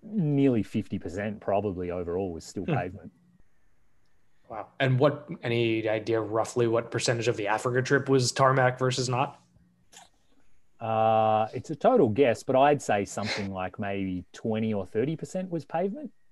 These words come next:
Speaker 1: and the rest was not. And even then,
Speaker 2: That's
Speaker 1: probably,
Speaker 2: wild.
Speaker 1: probably ninety percent of the gravel, like, I wasn't even in four-wheel drive. It was, you know, a
Speaker 2: Okay.
Speaker 1: Subaru road, if you wanna call it
Speaker 2: Yeah.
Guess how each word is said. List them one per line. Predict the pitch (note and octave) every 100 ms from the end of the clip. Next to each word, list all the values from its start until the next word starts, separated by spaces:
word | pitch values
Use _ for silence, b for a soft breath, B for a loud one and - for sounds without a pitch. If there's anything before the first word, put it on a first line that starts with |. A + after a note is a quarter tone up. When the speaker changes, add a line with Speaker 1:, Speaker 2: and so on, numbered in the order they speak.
| - - _ - _ _ _ _ -
Speaker 1:
and | A#2
the | G#2+
rest | A2 G#2+ -
was | A2 F#2
not. | G#2+ D3 C4+ _ -
And | F3+
even | B3 D#3+
then, | C3 B2+
Speaker 2:
That's | A#2+ C#3 B2
Speaker 1:
probably, | A2+ G#2
Speaker 2:
wild. | G2+ - _ _ _ _
Speaker 1:
probably | - B3 F#3+
ninety | C#3 C3+ C3 C3 C#3+ D#3+ C3
percent | B2+ B2+ A#2
of | G2
the |
gravel, | F#2+ A2 G#2+ A2 G#2+ F#2 E3
like, | C3 A2 G2 G2+
I | G2
wasn't | G2+ G2
even | G2 F2+
in | F2+
four-wheel | E2+ G#2 F2+
drive. | F2 F2+ E2+ E2 G#2
It | G#2
was, | F2 - -
you | G2
know, |
a | D#2+
Speaker 2:
Okay. | - -
Speaker 1:
Subaru | G2+ G2 A2+ G#2
road, | F2+ F#2 G#2+
if | F#2+
you | F#2+
wanna | F2+
call | - A2
it | G2+ G2
Speaker 2:
Yeah. | F2+